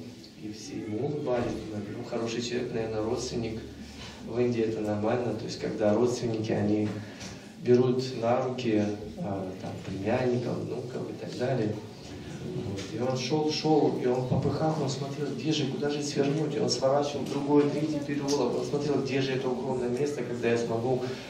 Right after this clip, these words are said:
поставить его на землю. И Анимай все радовался, и он же на самом деле купил ему сладости, он его кормил сладостями, пока они ехали, вернее, шли. И прошло уже долгое время.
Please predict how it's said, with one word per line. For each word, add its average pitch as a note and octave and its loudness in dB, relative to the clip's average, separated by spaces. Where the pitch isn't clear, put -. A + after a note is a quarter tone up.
поставить A#2+ 4
его A2 4
на G#2+ 4
землю. A#2+ 2
И A2+ -2
Анимай A#2+ -2
все F3 -4
радовался, F3+ -2
и - 2
он B2 2
же C3 0
на C3+ 2
самом D#3 4
деле C3 4
купил B2 0
ему C3+ 2
сладости, D3 -2
он G#2+ -2
его G#2+ -2
кормил B2 -2
сладостями, - -4
пока - -4
они A2+ 0
ехали, G#2+ 0
вернее, A#2 6
шли. - 4
И G#2 -2
прошло C3 -2
уже A#2 -4
долгое C#3 -4
время. C#3+ -4